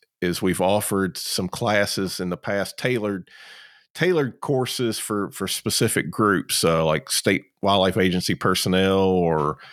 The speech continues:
uh, even real estate agents that, that deal in recreational land sales, like, uh, the folks at Whitetail Properties.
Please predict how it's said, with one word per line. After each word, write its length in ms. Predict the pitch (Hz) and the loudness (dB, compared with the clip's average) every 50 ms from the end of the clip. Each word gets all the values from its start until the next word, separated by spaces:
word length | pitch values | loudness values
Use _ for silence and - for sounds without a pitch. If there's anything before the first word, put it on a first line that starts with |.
| - - _ - | -20 -20 _ -4
uh, 120 | - 78 78 | -2 0 2
even 400 | 82 95 92 87 87 85 82 69 | 2 2 2 2 0 0 -2 -2
real 220 | - 92 101 101 | -2 -2 0 0
estate 300 | 92 - - 101 95 92 | 0 0 2 2 2 4
agents 480 | 95 98 95 92 82 98 95 90 - - | 4 4 2 2 2 2 0 0 0 0
that, 220 | - 82 - - | 0 0 0 0
that 160 | - 87 - 90 | 0 0 2 4
deal 200 | 92 95 95 92 | 2 2 2 2
in 80 | 85 | 2
recreational 680 | 85 90 92 - - 90 87 92 92 - - 92 85 | 0 0 0 0 0 0 2 2 2 2 0 0 0
land 260 | 85 90 90 90 87 85 | 0 2 2 2 0 0
sales, 500 | - 104 90 87 87 87 87 82 - - | 0 0 2 2 2 2 0 0 0 0
like, 340 | 82 82 85 - _ - - | 0 0 -2 -4 _ -4 -2
uh, 120 | 82 80 | -2 0
the 100 | 80 80 | 0 -2
folks 320 | - - 90 87 - - - | -2 0 0 0 0 -2 -4
at 120 | 71 58 | -4 -2
Whitetail 420 | 62 85 85 - - - 87 85 | -2 -2 -2 -2 -4 -4 -6 -6
Properties. 800 | 78 - - 95 92 85 80 - - 80 80 80 82 82 - - | -6 -6 -4 -2 -2 -2 -2 -4 -6 -4 -4 -4 -4 -6 -8 -10